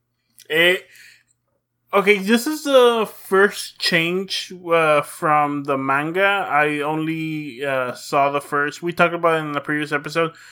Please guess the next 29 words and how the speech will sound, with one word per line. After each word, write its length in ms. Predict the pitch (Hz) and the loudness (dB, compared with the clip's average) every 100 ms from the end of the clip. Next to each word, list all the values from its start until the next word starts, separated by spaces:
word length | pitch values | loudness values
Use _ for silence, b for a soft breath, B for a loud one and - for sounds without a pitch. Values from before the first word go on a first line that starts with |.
| B _ | B _
that, 480 | 139 135 135 131 127 | 4 6 6 6 4
uh, 220 | 131 127 | 2 2
we 180 | 131 139 | -2 -6
saw 520 | - - 143 143 143 | -6 2 8 8 6
the 100 | 139 | 2
first 340 | 135 151 139 - | -4 -4 -4 -4
couple 560 | 151 151 143 135 127 - | -4 0 0 0 -4 -2
chapters 840 | - 131 131 - 160 156 147 - | 4 4 4 0 0 0 -4 -6
in, 140 | 143 | -4
like, 200 | 127 120 | -2 -2
a 80 | 127 | -4
video 460 | 131 143 147 165 175 | -4 -4 -2 0 0
way, 400 | 190 196 202 - B B B B | 2 2 2 -2 B B B B
and 400 | 147 147 143 147 - | -2 0 0 -4 2
I 200 | 143 170 | 4 4
like 420 | 175 165 156 160 170 | 2 4 2 2 -4
the, 540 | 165 165 156 147 135 - | 0 2 2 0 -2 -6
the 120 | 151 156 | -6 -6
introduction 500 | 151 151 151 - 160 | -2 -2 -2 -2 -2
of 160 | 151 | -2
this 180 | 151 - | -4 -2
character, 640 | - 143 151 151 170 170 | 4 6 6 2 0 2
Oseki, 720 | 170 135 127 156 131 190 190 - b b b b b - | 2 0 0 0 0 -2 -4 -8 b b b b b -4
uh, 400 | 135 131 123 113 - | 2 2 2 -2 -8
way 420 | 127 139 156 165 | -4 2 4 4
better 460 | 156 147 151 165 | 2 2 2 0
in 140 | 160 160 | -2 -4
the 160 | 151 | -4
anime. 600 | 139 143 165 185 202 208 | -2 -4 -4 -4 -4 -8